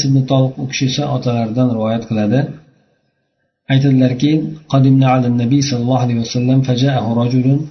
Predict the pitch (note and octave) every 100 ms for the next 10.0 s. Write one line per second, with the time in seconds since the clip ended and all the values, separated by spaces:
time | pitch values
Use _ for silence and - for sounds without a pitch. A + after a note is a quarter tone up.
0 | - _ A#2 - B2 A#2 A#2 D3 C3+ A#2+
1 | A2+ A2 G#2+ A2+ C#3+ E3+ - - _ _
2 | B2+ C#3 G3+ G3+ D#3+ D3+ D3 C#3 C#3 -
3 | C#3 C#3 D#3 D3+ C3 C3+ - C#3 B2 A#2+
4 | B2+ D3 D3+ F3 G3+ - _ _ _ -
5 | A#2+ A#2 B2+ C3+ - - - F3 C#3+ D#3
6 | C#3 C3 B2 B2+ B2 C3+ C3+ B2 B2 A#2+
7 | A#2+ B2 B2 C3 A#2+ A2+ A#2 C#3+ F3 -
8 | - _ A#2+ A2+ G#2 _ - - E3 F#3
9 | E3+ D3 C3+ B2+ A#2+ A2 G#2+ B2+ D3 D#3+